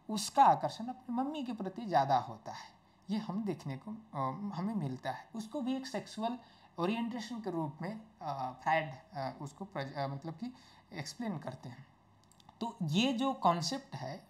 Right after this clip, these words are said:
एक, एक बच्ची का अपने पिता के प्रति आकर्षण, उसको Electra complex कहा गया, और एक बच्चे का, लड़के का अपनी मम्मी के प्रति आकर्षण, माँ के प्रति आकर्षण को उन्होंने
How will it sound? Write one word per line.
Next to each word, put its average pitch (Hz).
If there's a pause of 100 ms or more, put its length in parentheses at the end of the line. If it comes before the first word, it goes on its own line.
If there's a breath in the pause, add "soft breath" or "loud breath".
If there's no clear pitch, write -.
एक, 151 (440 loud breath)
एक 165
बच्ची 156
का 220
अपने 190
पिता 160
के 196
प्रति 196
आकर्षण, 208 (120)
उसको -
Electra 147
complex 180
कहा 208
गया, 220 (520 loud breath)
और 254
एक 165 (960)
बच्चे 160
का, 165
लड़के 190
का 160 (380 loud breath)
अपनी 190
मम्मी 214
के 233
प्रति 151
आकर्षण, 131
माँ 202
के 220
प्रति 151
आकर्षण 139
को -
उन्होंने 127